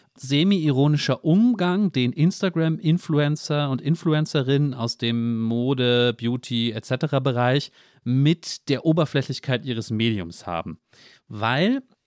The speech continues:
es zumindest das Gerücht gibt, ich weiß jetzt gar nicht, wie sehr das dann belegbar ist,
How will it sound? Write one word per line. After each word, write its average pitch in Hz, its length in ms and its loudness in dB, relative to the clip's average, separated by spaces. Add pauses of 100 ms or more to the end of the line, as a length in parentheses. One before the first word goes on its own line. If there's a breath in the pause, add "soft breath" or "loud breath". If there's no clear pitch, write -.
es - 360 -4 (100)
zumindest 139 480 2
das 123 140 -2
Gerücht 131 500 0
gibt, 143 320 -4
ich - 100 -12
weiß 120 240 -4
jetzt - 200 -6
gar 113 160 -2
nicht, 117 160 -8
wie 110 80 -4
sehr 113 240 -2
das - 420 -6
dann 98 240 -8
belegbar 107 580 -4
ist, 143 240 -2